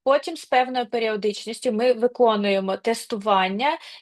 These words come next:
і таким чином спостерігаємо ваш прогрес. Також постійна підтримка. Я завжди на зв'язку у груповому чаті, а також в особистих повідомленнях. Дякую вам за увагу!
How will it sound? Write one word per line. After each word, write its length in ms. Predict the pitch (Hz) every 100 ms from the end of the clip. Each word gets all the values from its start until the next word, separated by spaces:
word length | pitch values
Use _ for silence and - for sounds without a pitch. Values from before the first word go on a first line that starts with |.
| -
і 220 | 269 330
таким 320 | 359 294 240
чином 360 | 202 262 277 320
спостерігаємо 1000 | - 233 - 214 208 202 196 208 226 -
ваш 360 | 202 180 170 -
прогрес. 760 | - 175 185 185 170 - - _ _ _ _ _ _ _ _ _ _ _ _ _ _ _
Також 400 | 381 466 415 - - -
постійна 520 | 226 - - 262 262
підтримка. 840 | 226 208 - 208 202 185 - - - _ -
Я 180 | 285
завжди 560 | 285 269 214 208 277 320 269
на 160 | 240
зв'язку 600 | 214 214 208 - 220 208
у 100 | -
груповому 640 | 320 294 240 196 196 190 220
чаті, 540 | - 277 285 - 311 330
а 120 | -
також 460 | 196 165 175 294 -
в 100 | 196
особистих 640 | - 175 170 175 - 196
повідомленнях. 920 | - 190 196 214 196 180 170 - - _ _ _ _ -
Дякую 460 | 247 294 - 202 185
вам 180 | 185
за 160 | 180 202
увагу! 640 | 185 175 180 196 262 359